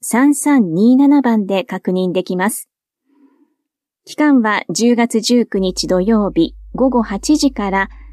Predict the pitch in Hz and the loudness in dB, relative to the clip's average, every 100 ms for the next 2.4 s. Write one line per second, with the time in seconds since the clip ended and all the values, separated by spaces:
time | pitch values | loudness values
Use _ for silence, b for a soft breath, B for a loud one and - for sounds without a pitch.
0 | b - 208 208 - - 269 226 226 - | b -10 -6 -6 -6 -2 2 2 0 2
1 | 262 262 233 185 - - - 240 220 190 | 4 4 2 0 -6 -6 -4 0 0 0
2 | 165 190 - | -6 -6 -8